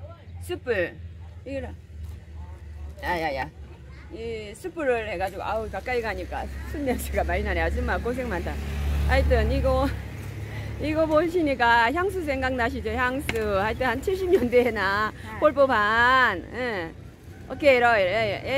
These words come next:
Speaker 1: 예, 야, 야. 예, 예. 많이 던져주네. 어. 그래가지고 집에 가져가든지 요렇게 앉아서 먹든지. 그런데 얘 하나 앉아서 지금 엄마가 사주고 갔나 보네. 얘 다 먹었어요. 이렇게, 이렇게 깔끔하게.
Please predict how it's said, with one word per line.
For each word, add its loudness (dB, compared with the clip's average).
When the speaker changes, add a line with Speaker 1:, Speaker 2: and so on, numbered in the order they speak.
Speaker 1:
예, 2
야, 0
야. 4
예, 0
예. -6
많이 0
던져주네. -2
어. 0
그래가지고 6
집에 2
가져가든지 4
요렇게 4
앉아서 4
먹든지. 2
그런데 4
얘 6
하나 4
앉아서 0
지금 2
엄마가 2
사주고 4
갔나 4
보네. 0
얘 -2
다 4
먹었어요. 0
이렇게, -4
이렇게 -2
깔끔하게. -2